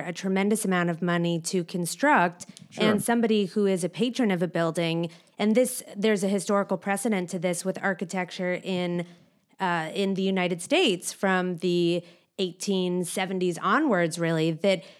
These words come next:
Speaker 1: you wanna build things fast and you wanna build things cheap.
Speaker 2: Yep.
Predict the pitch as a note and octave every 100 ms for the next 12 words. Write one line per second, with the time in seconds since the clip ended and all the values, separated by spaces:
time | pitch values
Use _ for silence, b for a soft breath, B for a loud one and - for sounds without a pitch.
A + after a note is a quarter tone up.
0 | B G#3+ A3 B3 C4+ A#3 A#3+ A3+ A3 G3
1 | F#3 - D4+ E4+ - B3 A#3 G#3 G3 F3+
2 | F3+ F3 E3+ E3 - - D#3+ - _ -
3 | F#2